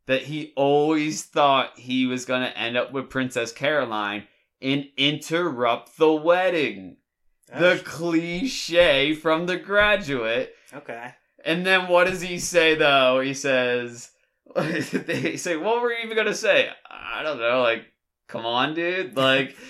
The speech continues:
Speaker 2: <laughs>
Speaker 1: but that was, that was his moment of, he thought he was gonna be the hero, like The Graduate. But he wasn't, and it wasn't even the wedding to do it at.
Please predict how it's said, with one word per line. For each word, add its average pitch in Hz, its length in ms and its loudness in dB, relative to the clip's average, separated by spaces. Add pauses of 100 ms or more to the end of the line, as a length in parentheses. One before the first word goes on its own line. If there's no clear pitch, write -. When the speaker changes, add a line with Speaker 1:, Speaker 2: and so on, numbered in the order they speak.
(160)
Speaker 2:
<laughs> - 280 -20
Speaker 1:
but 190 200 0
that 180 260 4
was, 185 320 -8 (320)
that 175 200 2
was 185 160 -2
his 185 240 -4
moment 170 420 -2
of, 139 340 0
he 156 200 -8
thought 160 540 0
he 135 180 -4
was 127 140 -6
gonna 123 280 -4
be 107 600 -16
the 120 120 -10
hero, 110 640 -10
like 107 240 -6
The 120 60 -12
Graduate. 95 580 -8 (420)
But 127 140 0
he 120 60 -6
wasn't, 127 520 2
and 143 160 -2
it 135 80 -4
wasn't 143 340 2
even 123 320 -4
the 113 140 -10
wedding 113 360 -2
to 104 80 -10
do 98 200 -10
it 87 100 -14
at. 65 320 -18